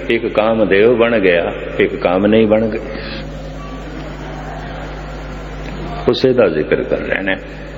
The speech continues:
ਸ਼੍ਰੀ ਰਵਿਦਾਸ। ਇਹਦੇ 'ਚ ਪੁਰਸ਼ ਕਿਸ ਤਰ੍ਹਾਂ ਭ੍ਰਸ਼ਟ ਹੋਏ ਨੇ,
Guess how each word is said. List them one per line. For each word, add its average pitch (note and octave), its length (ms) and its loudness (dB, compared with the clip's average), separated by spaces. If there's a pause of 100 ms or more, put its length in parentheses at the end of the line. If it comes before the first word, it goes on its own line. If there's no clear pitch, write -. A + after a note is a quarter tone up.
ਸ਼੍ਰੀ G#2+ 440 2
ਰਵਿਦਾਸ। D#2 840 0 (840)
ਇਹਦੇ D3+ 240 2
'ਚ - 200 -6
ਪੁਰਸ਼ C#3 280 4
ਕਿਸ B2 240 -2
ਤਰ੍ਹਾਂ C3+ 260 0
ਭ੍ਰਸ਼ਟ G2+ 440 0
ਹੋਏ A#2+ 220 6
ਨੇ, E2+ 200 0